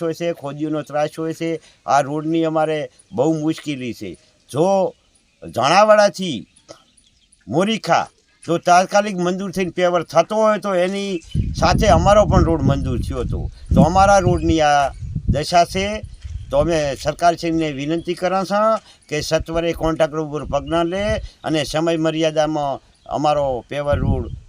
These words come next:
મંજૂર કરે, નકા અમને બધી રીતે નુકસાન છે. ને આજની તારીખમાં તમે જુઓ છો તો મેન્ટલ ચોખ્ખે ચોખ્ખા દેખાય છે, ડમર કામ નથી. તો એના માટે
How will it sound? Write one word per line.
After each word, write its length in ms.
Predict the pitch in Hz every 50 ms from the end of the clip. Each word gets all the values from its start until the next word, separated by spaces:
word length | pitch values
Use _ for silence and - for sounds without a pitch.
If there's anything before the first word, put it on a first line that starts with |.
| -
મંજૂર 400 | 82 95 117 135 135 147 156 135
કરે, 380 | 120 - - 143 127 104 92 76 - - - - - -
નકા 240 | - 107 123 147 151
અમને 560 | 156 156 165 165 170 165 165 160 156 143 120 117 - - - -
બધી 260 | 107 117 101 147 160
રીતે 260 | 156 160 151 120 147 131
નુકસાન 500 | 113 127 127 123 - - 165 160 123 90
છે. 260 | 80 90 85 76 - _ _ _ -
ને 80 | - 104
આજની 280 | 120 135 151 151 175
તારીખમાં 480 | 170 - 165 156 147 147 135 151 147 139
તમે 260 | - 143 143 139 135
જુઓ 340 | 120 107 151 175 196 208 190
છો 240 | 147 151 156 135 131
તો 140 | 104 143 131
મેન્ટલ 360 | 120 135 156 160 156 165 147
ચોખ્ખે 300 | 123 160 156 123 143 131
ચોખ્ખા 260 | 110 127 120 117 117
દેખાય 400 | 110 120 131 123 - 117 101 90
છે, 240 | 82 - 82 76 71 - _ _ _ -
ડમર 280 | 110 135 151 160 147 123
કામ 260 | - 135 120 113 110
નથી. 540 | 113 127 135 - - 170 143 120 113 104 - _ _ _ _ _ _ - - -
તો 100 | - 113
એના 220 | 127 147 160 160
માટે 560 | 160 160 156 147 - 156 151 147 139 135 120